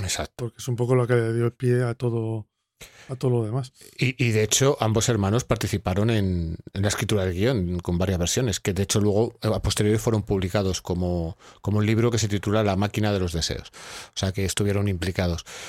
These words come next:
Speaker 1: Y un poco, pues eso es en los apuntes bibliográficos. Si tienes tú algo más que añadir, pero yo por mi parte, pues es un poco abuela pluma, ¿no? No queremos tampoco aburrir y queremos lanzarnos a los relatos en cuanto podamos.
Speaker 2: Sí, yo creo que podemos empezar ya con el de seis cerillos, cerillas, perdón,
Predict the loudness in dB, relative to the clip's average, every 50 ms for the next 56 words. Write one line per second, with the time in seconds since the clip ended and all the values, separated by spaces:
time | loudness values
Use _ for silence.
0 | -18 -16 _ -2 0 0 0 0 0 0 0 2 2 2 2 0 0 0 0 0
1 | 0 0 0 0 0 0 0 -2 -2 -2 -4 -4 -4 -2 -2 -2 -2 0 0 -2
2 | 0 -2 -2 -4 -2 -4 -4 -2 -2 0 0 0 -2 0 0 0 2 2 0 0
3 | 0 0 -2 0 0 2 2 0 0 -2 -2 -2 0 0 2 2 2 0 0 -2
4 | -2 0 0 -2 0 -2 -2 -2 -2 -2 -2 -2 -2 -2 -4 -4 -2 -2 -2 -2
5 | -2 -2 -2 -2 0 0 0 0 0 0 -2 -2 -2 -2 -2 -2 -4 -6 -6 -6
6 | -4 -2 -2 -2 0 0 0 0 0 0 0 0 -2 0 0 0 0 2 2 2
7 | 2 2 0 2 0 0 0 0 0 0 0 -2 -2 -2 -2 -2 -2 0 0 0
8 | -2 0 0 -2 -2 -2 -2 -2 -4 -2 -2 -2 -2 -2 -2 -2 -2 -2 -2 -4
9 | -8 -14 -18 _ _ _ _ _ _ -6 2 4 4 6 4 4 0 2 4 4
10 | 6 6 6 4 4 4 4 4 4 4 4 2 2 0 2 2 2 2 4 4
11 | 4 6 4 4 4 4 2 2 2 0 0 0 0 -2 -2 -2 0 2 0 0
12 | 0 -2 0 0 2 2 2 2 0 -2 -8 -16 _ _ _ _ _ _ -4 -2
13 | 0 2 4 2 2 0 0 -2 -2 0 2 0 0 -2 -4